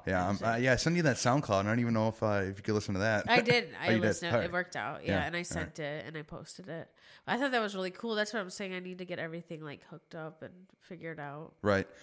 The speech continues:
Speaker 1: I mean,
Speaker 2: It's gonna
Speaker 1: the
Speaker 2: be really awesome. This one guy I was talking to, not like that, just my friend.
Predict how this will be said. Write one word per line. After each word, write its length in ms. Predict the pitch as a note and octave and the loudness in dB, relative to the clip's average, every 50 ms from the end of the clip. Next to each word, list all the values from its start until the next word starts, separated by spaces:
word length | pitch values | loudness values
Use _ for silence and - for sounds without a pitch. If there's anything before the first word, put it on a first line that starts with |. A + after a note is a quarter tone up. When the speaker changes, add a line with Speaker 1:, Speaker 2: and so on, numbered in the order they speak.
| - | 2
Speaker 1:
I 60 | - | 6
mean, 140 | C3 D3+ D3 | 6 8 8
Speaker 2:
It's 100 | C#3 - | 6 4
gonna 140 | - E4 - | 4 2 4
Speaker 1:
the 60 | G4 | 2
Speaker 2:
be 40 | G4 | 2
really 320 | D4 G#3+ F#3+ F#3+ G3+ G3 | 2 0 0 0 0 0
awesome. 520 | D3+ C#3+ D#3 E3 F3 F3+ - - E3+ D#3+ F3+ | 0 2 2 2 2 2 -2 -6 -6 -6 -6
This 220 | A3+ E4 - - | -6 -6 -6 -6
one 220 | - D#3+ E3+ F#3 G#3 | -4 -4 -4 -4 -2
guy 260 | G3+ E3+ D3 C#3 A2+ | -2 0 0 0 0
I 100 | C#3+ D3 | 0 -2
was 160 | C3 C#3 - | -2 -4 -4
talking 400 | - - D#3+ D#3 F3 F#3 F#3+ F3+ | -2 -2 -2 -2 -2 -4 -6 -8
to, 260 | F#3 - A3 G3+ G3+ G3 A2+ | -6 -4 -2 -2 -2 -4 -2
not 240 | D#3 G3 G3 F3+ G#2 | 2 2 2 2 2
like 220 | C3+ D3+ D3+ - | -2 -8 -8 -6
that, 320 | - E3 E3 D#3+ C3+ G2+ - | -4 -2 0 0 -2 -4 -8
just 240 | F3 F3+ - - - | -10 -12 -12 -10 -10
my 100 | G#2 - | -12 -12
friend. 360 | - - A#2+ A#2+ D3+ D3 | -10 -10 -8 -8 -8 -10